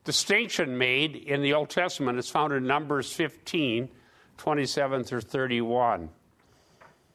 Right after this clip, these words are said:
And it has to do with the nature of sin. This is important.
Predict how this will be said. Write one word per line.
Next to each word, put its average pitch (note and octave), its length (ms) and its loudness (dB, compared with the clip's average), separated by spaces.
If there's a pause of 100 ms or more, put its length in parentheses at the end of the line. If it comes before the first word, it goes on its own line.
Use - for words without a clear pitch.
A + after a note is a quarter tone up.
(640)
And C#3 140 -2
it D3 120 0
has G3+ 400 2
to F#3+ 80 0
do C#3+ 480 0 (840)
with C#3+ 520 0
the C3 140 -2
nature C#3+ 600 0
of A#2 220 0
sin. G#2+ 540 0 (1500)
This B2 160 -4
is C#3 60 -4
important. G#3 720 2